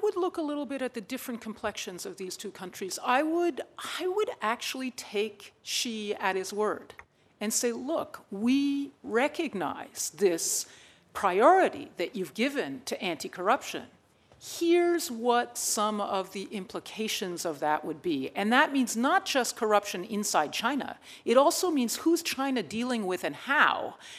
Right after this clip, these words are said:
elsewhere in the world, in particular in Africa and in Central Asia. So that's sort of where I would go with that, and that's a diplomatic challenge. But it means this becomes one of the major issues for bilaterals with China.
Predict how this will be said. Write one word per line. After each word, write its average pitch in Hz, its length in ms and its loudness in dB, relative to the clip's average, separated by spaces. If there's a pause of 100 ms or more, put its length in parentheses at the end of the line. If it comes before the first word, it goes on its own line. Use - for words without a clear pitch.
(120)
elsewhere 214 460 6
in 185 60 2
the 185 80 -2
world, 220 300 4
in 175 100 0
particular 214 600 -2
in 180 100 -2
Africa 175 600 -2
and 160 120 -6
in 151 100 -6
Central 151 380 -6
Asia. 208 360 -2
So 196 400 2 (340)
that's 302 340 10
sort 247 280 2
of 202 200 4
where 196 460 6
I 208 240 8
would 185 220 0
go 190 160 4
with 170 160 0
that, 170 180 4
and 180 80 -6
that's 208 200 0
a - 20 -6
diplomatic 196 560 0
challenge. 151 360 -4
But 220 120 0
it 240 80 -2
means 285 300 0
this 311 340 -2
becomes 220 640 -6
one 202 340 0
of 190 160 0
the 175 140 -2
major 214 880 -2
issues 170 720 -6
for 175 280 0
bilaterals 160 720 2
with 151 120 -16
China. - 360 -12